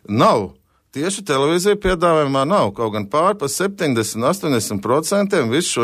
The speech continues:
informāciju saņem tieši no televīzijām, un nevis no rādio, un nevis no avīzēm.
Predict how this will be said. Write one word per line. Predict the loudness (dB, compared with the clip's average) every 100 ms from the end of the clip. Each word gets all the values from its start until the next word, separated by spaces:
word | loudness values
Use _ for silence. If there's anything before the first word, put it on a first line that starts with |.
| 0
informāciju | 0 2 2 0 -2
saņem | 0 2 0 0
tieši | 0 0
no | 0
televīzijām, | 2 4 4 2 -2 -6 -4
un | 0
nevis | 0 0
no | 2
rādio, | 4 4 2 0 0 -6
un | -4 0
nevis | 0 2
no | 2
avīzēm. | 4 2 -2 -10